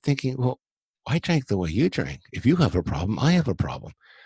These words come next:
There's a saying in, in, you know, one of the programs that, you know, when you get sober, you're supposed to change your playmate, play places, and play things, simply because that's where you spent your waking hours under the influences with others.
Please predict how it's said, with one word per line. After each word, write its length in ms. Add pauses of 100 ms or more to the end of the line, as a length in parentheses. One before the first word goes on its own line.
(260)
There's 140
a 80
saying 380
in, 240
in, 340
you 100
know, 140
one 100
of 80
the 60
programs 560
that, 160
you 80
know, 100
when 140
you 140
get 260
sober, 400 (400)
you're 100
supposed 420
to 80
change 340
your 80
playmate, 560 (420)
play 160
places, 500
and 100
play 180
things, 420 (400)
simply 320
because 600 (720)
that's 340
where 120
you 140
spent 400 (140)
your 140
waking 380
hours 600
under 180
the 140
influences 640
with 140
others. 480